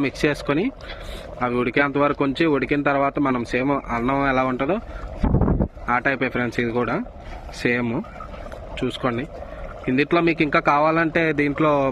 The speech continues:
మనకి అది వేపాకులు కానీ, ఇందాక చెప్పాను కదా ఫ్రెండ్స్, సేమ్ అదే వేపాకులు కానీ తులసాకులు కానీ మనకి మునగాకు కానీ ఏదైనా యాడ్ చేసుకోవచ్చు. యాడ్ చేసుకుని ఇచ్చుకోవడం వల్ల వాటి వల్ల కూడా ఇంకా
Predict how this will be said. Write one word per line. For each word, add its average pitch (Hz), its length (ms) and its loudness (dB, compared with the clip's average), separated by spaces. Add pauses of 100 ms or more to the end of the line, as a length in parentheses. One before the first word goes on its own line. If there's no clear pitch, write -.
మనకి 113 320 -2 (600)
అది 107 180 -6 (2000)
వేపాకులు 143 460 2
కానీ, 143 140 2
ఇందాక 143 320 2
చెప్పాను 139 300 0
కదా 139 160 0
ఫ్రెండ్స్, 165 240 0
సేమ్ 135 260 0
అదే 131 240 0
వేపాకులు 127 480 0
కానీ 139 220 0
తులసాకులు 127 560 0
కానీ 139 160 -2 (560)
మనకి 117 320 -2 (800)
మునగాకు 127 520 0
కానీ 131 200 2 (100)
ఏదైనా 135 320 2
యాడ్ 123 180 0
చేసుకోవచ్చు. 123 500 -2 (440)
యాడ్ 117 220 -2
చేసుకుని 131 300 -2
ఇచ్చుకోవడం 127 340 -2
వల్ల 135 160 2 (160)
వాటి 131 260 2
వల్ల 143 220 2
కూడా 147 200 0
ఇంకా 135 200 0